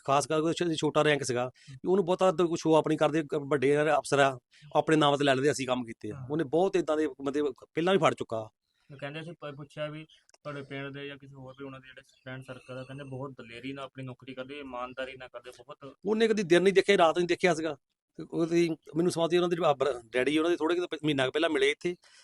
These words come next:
Speaker 1: ਕਹਿੰਦੇ ਵੀ ਕਿ "ਸਿਮਰਜੀਤ ਇੱਕ ਗੱਡੀ," ਕਹਿੰਦੇ, "ਦੇਖੀ।" ਮੈਂ ਕਿਹਾ, "ਕੀ ਕਰਨੀ ਆ?" ਕਹਿੰਦੇ ਵੀ "ਇੱਕ ਗੱਡੀ ਦਾ ਸਰਦਾ ਨਹੀਂ ਸਾਡਾ, ਅਮਰਤ ਦੀ ਡਿਊਟੀ ਇੱਦਾਂ ਦੀ ਕਿ ਗਿਆਰਾਂ ਵਜੇ ਚੱਲ ਜਾਂਦਾ, ਕਿ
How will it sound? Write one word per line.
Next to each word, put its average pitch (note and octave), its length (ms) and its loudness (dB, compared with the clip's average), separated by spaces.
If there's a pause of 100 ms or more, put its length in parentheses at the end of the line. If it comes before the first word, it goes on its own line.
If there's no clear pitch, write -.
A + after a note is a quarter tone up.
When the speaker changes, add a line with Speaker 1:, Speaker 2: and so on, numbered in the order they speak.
(180)
Speaker 1:
ਕਹਿੰਦੇ D3+ 260 2
ਵੀ E3+ 180 2
ਕਿ E3 120 -4
"ਸਿਮਰਜੀਤ D3+ 380 0
ਇੱਕ E3+ 300 2
ਗੱਡੀ," C3+ 340 -2
ਕਹਿੰਦੇ, D3+ 160 0
"ਦੇਖੀ।" C3 260 -2
ਮੈਂ C3+ 140 0
ਕਿਹਾ, F3 140 -4
"ਕੀ D3 40 -4
ਕਰਨੀ C#3+ 280 2
ਆ?" C#3 60 -4
ਕਹਿੰਦੇ D#3+ 160 -2
ਵੀ F#3+ 60 -2
"ਇੱਕ D#3 260 -6
ਗੱਡੀ C#3 140 4
ਦਾ D3 60 2
ਸਰਦਾ B2+ 320 2
ਨਹੀਂ C3 80 -2
ਸਾਡਾ, B2 260 0
ਅਮਰਤ C#3+ 320 -2
ਦੀ C#3 120 -4
ਡਿਊਟੀ C3+ 280 -4
ਇੱਦਾਂ A#2+ 200 -2
ਦੀ C#3 120 -8
ਕਿ D#3+ 140 -2
ਗਿਆਰਾਂ A#2+ 360 0
ਵਜੇ B2+ 120 0
ਚੱਲ C3 160 0
ਜਾਂਦਾ, C3+ 180 -4
ਕਿ D3+ 140 -4